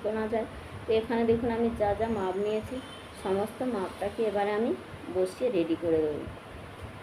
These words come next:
এবার দেখুন, আপনারা যদি মনে করেন এসপারটাকে এইভাবে রাখতে পারেন, সেলাই পরে বাদ করতে পারেন। তাছাড়া আপনারা আর একটা কাজ করতে পারেন, এই খাপের অংশটা মেপে দেখবেন কতটা এসেছে, আর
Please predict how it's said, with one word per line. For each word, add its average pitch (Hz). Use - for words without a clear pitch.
এবার 247
দেখুন, 202
আপনারা 226
যদি 233
মনে 196
করেন 233
এসপারটাকে 214
এইভাবে 208
রাখতে 180
পারেন, 220
সেলাই 185
পরে 208
বাদ 180
করতে 214
পারেন। 220
তাছাড়া 226
আপনারা 220
আর 202
একটা 233
কাজ 208
করতে 190
পারেন, 208
এই 226
খাপের 220
অংশটা 202
মেপে 190
দেখবেন 190
কতটা 196
এসেছে, 202
আর 185